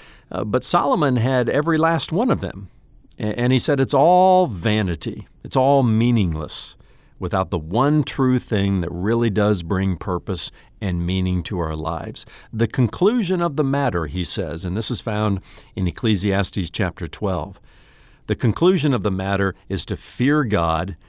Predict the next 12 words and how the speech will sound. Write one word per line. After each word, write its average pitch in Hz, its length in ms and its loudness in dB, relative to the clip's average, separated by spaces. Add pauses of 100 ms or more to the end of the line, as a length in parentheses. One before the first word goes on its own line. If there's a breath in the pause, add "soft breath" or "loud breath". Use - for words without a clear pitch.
(240 soft breath)
and 104 200 0
keep - 240 0
his 139 160 2
commandments, 85 720 -4 (220 soft breath)
because 82 300 -4
that 95 200 -2
is 85 140 -2
the 82 80 -4
whole 107 260 0
duty 90 380 -2
of 76 100 -4
man." 82 380 -6